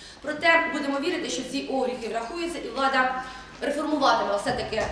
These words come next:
нашу освіту до потреб народу, а не для його заохочення. Тобто скоро впр-, впровадження дванадцятирічної освіти стане реальним.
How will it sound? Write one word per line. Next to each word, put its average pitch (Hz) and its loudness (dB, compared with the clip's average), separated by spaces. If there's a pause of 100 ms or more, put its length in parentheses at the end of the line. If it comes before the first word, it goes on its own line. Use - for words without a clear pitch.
(160)
нашу 254 4
освіту 240 0
до 233 -4
потреб 330 0 (600)
народу, 302 0
а 240 -4
не 285 -2
для 220 -2
його 226 -2
заохочення. 226 -2 (580)
Тобто 330 0 (200)
скоро 370 0 (680)
впр-, 269 -4
впровадження 277 4 (180)
дванадцятирічної 254 -4 (440)
освіти 302 -4
стане 269 0 (760)
реальним. - 4